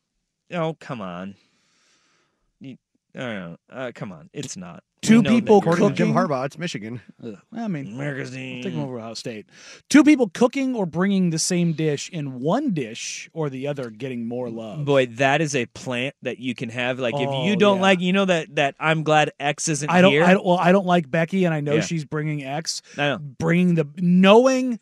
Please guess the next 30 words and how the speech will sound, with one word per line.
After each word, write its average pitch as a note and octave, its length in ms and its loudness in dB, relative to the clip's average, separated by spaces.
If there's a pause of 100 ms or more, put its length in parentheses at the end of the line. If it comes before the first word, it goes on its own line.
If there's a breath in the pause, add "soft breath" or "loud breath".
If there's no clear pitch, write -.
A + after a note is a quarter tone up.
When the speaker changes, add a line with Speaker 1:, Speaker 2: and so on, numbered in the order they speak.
Speaker 2:
full G3+ 380 0
well, E3 220 4
like, D3+ 280 -2
Speaker 1:
Well B2 200 -10 (140)
Speaker 2:
"Oh, C3 220 -6
I C#3+ 140 -4
can B2+ 120 -10
style A#2 400 -12
on G2 180 -16
this," - 360 -10 (100)
and D3+ 140 -4
then B2+ 220 -10 (200)
outdoing D3 560 -6
them C#3 180 -6
purposefully. E3+ 720 -6 (120)
Oh, D3+ 360 -4
God, A#2+ 160 -12
that's, B2 220 -14
that's, D3+ 260 -10
that's D#3+ 200 -8
my C#3 160 -8
kind A#2+ 200 -12
of - 40 -14
petty. A2+ 320 -14
Speaker 1:
Well, E3+ 300 6 (100)
the D#3+ 220 -2
precursor F#3+ 640 -2
to C#3 280 -4
"I'm C#3 180 -2
glad C3+ 480 0